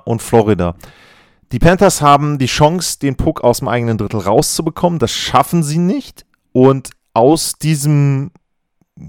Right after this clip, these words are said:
halben Gestocher, sag ich jetzt mal, am, an der blauen Linie ergibt sich dann ein Schuss von weiter weg, der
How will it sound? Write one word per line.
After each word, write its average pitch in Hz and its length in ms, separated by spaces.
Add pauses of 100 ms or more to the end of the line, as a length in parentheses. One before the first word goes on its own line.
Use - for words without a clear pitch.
(160)
halben 123 380
Gestocher, 135 440
sag 127 140
ich 123 60
jetzt - 180
mal, 123 180
am, 110 420 (280)
an 110 140
der 104 200
blauen 113 460
Linie 170 300
ergibt 127 360
sich 151 200
dann 135 320
ein 113 220
Schuss - 580
von 139 340
weiter 117 400
weg, 147 300
der 123 320